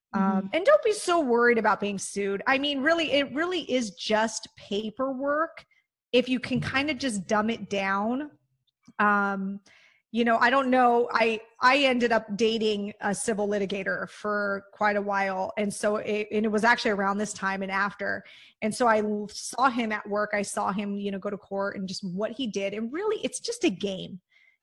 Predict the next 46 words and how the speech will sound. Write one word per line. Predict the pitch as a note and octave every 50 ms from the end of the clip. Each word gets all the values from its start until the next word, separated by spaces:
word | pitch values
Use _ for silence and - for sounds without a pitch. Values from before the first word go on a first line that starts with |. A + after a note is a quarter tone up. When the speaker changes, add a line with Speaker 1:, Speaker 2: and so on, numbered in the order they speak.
| _
Speaker 1:
It's | B3+ C4 B3 -
just | - - F4 F4+ - - -
this | D#4+ C#4+ - -
game | - A#3+ A#3+ A#3+ A#3 A#3 A3+ A3+
of | G#3 - -
paperwork | - - - A3 G#3+ - A3+ G#3+ G#3 G#3 G#3+ G#3+ G3+ G#3
going | G#3 G3+ G3 F#3+
back | F#3 G#3 G3+ G3+ - -
and | A3 G3+
forth | - - G#3 G3 F#3+ G3 G3 G3 G3 - _ _ _ - - _ _ _ -
so | - - A3+
somebody | A3 - - B3+ B3 A#3 A3 A3+ A3+ A3+ A3+ A3+ A3+ G#3+ -
can | - - A3 G#3 G3+ G3
feel | F3 - - - G#3+ G#3
like | G#3+ G#3 F#3+ -
they | - G3 F#3+
won. | F#3 F3 F3+ F3+ F#3 F#3 F#3 F#3 F#3 F#3+ -
I | - G#3
mean, | G#3+ A3+ A3+
most | B3+ C#4 C4+ - C#4
of | A#3+
the | -
time, | - A3+ G#3+ G#3+ G#3+ G#3 G#3 G3+
there's | F#3 G3+ G3 F#3 F#3
really | F#3+ G3+ G3+ G3+ G3
not | G3 G3 G3 G3
even | F#3 F#3+ F#3+
that | F#3+ G3 G3
great | F#3 G3+ G3 F#3+
of | F#3
a | F3+
financial | E3+ - - G3 F#3+ F#3+ G3 G3 - G3+
resolution. | F#3 F#3+ F#3+ F3+ F#3 F3+ F#3 F#3 G3 - - A3+ A#3 B3 B3+ B3+
Most | A3+ G#3+ G#3+
of | -
the | A3+ -
time, | A3 G#3 G#3
there's | G3+ F#3+ -
just | G3+ F#3 - G3
a |
settlement. | - - - F#3 F#3 F#3+ G3+ G#3+ A#3 B3+ C4+ C#4 D4+ D#4+ - - - - - - - _ _ -
It | G#3 G3+ G3
rarely | F#3+ G#3 A3+ A3+ A3+ A#3 A#3 A3+ G#3+
goes | G#3+ G#3+ G#3 G#3 G3+ G#3
to | G#3
trial. | - - - F#3+ F#3 F#3 F#3 F#3 F#3 F#3 F#3+ G3 F#3+